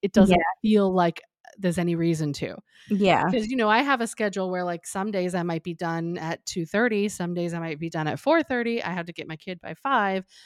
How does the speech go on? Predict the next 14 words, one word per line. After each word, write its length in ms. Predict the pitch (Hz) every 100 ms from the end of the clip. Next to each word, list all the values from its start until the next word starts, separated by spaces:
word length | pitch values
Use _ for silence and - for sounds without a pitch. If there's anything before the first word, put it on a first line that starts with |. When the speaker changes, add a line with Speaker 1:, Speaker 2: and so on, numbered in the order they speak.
| _
Speaker 1:
So, 120 | - 240
like, 120 | 214
there 180 | 294 311
are 120 | 247
days 340 | 214 208 233 202
where, 80 | 180
like, 140 | 175 -
I 120 | 180
could 180 | 208 -
probably 360 | 190 175 170
swing 320 | 165 - 180 170
by 420 | 190 233 208 214
the 60 | 180
gym 460 | 185 247 180 196